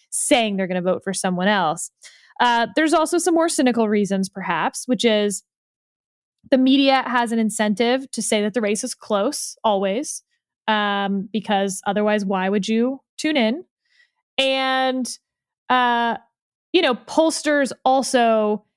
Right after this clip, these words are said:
tend to have an incentive to show the race being closer because you don't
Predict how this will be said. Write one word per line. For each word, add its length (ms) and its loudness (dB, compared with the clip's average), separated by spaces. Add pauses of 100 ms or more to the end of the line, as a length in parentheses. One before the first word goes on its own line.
(160)
tend 600 0
to 100 0
have 160 2
an 60 2
incentive 400 0
to 80 -6
show 180 0
the 100 0
race 240 -2
being 220 -2
closer 360 -2
because 320 -2
you 360 -2
don't 340 0